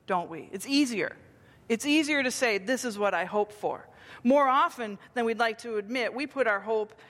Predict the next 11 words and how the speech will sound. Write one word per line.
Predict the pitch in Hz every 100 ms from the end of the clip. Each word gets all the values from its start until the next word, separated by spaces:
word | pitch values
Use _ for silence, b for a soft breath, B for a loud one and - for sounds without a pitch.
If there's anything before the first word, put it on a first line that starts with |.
| B _
in | 226 214
things | 196 240 220 202
like, | 208 202 202 -
"If | 220
I | 240 226
could | 320 226
just | 196 262 285 -
get | 247 240
the | 214
right | 196 202 -
job, | 185 196 175 147 -